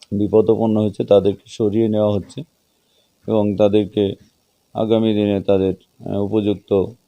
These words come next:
উম, ব্যবস্থার মাধ্যমে তাদের যে এই আর্থিক একটা,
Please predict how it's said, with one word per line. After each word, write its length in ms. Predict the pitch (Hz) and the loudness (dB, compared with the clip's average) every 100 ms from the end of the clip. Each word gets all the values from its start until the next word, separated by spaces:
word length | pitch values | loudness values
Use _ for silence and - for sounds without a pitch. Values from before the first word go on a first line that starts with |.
| _ _ _ - | _ _ _ -8
উম, 320 | 101 98 95 | -4 -2 0
ব্যবস্থার 580 | 95 98 104 104 110 101 | 4 4 4 0 0 0
মাধ্যমে 540 | 98 92 80 98 95 87 | 0 -4 -4 -4 -4 -2
তাদের 400 | 92 90 92 85 | -2 -2 -4 -2
যে 120 | 95 | -2
এই 300 | 90 92 92 - | -2 -2 -8 -12
আর্থিক 460 | 101 95 _ 101 87 _ _ _ _ _ - | -12 -12 _ -6 -6 _ _ _ _ _ -6
একটা, 400 | 95 82 92 | -6 0 0